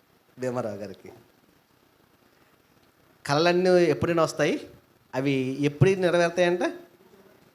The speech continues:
వేకువజామున మన తెల్లరగట్ల మూడు గంటలు, నాలుగు గంటలు, ఐదు గంటల మధ్యలో వచ్చిన కళలు నెరవేరుతాయని సాధారణంగా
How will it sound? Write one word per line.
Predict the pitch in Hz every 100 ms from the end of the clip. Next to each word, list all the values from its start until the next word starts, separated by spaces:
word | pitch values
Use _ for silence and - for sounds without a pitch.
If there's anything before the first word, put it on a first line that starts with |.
| -
వేకువజామున | 127 160 180 196 175 170 156 147
మన | 135 139
తెల్లరగట్ల | 139 147 156 160 156
మూడు | 147 143 143
గంటలు, | 139 135 135 156
నాలుగు | 131 127 127
గంటలు, | 127 131 139
ఐదు | 127
గంటల | 131 127 127
మధ్యలో | 127 120 123
వచ్చిన | 127 -
కళలు | 135 120 131
నెరవేరుతాయని | 151 117 113 113 - 113 170 160
సాధారణంగా | 165 120 113 120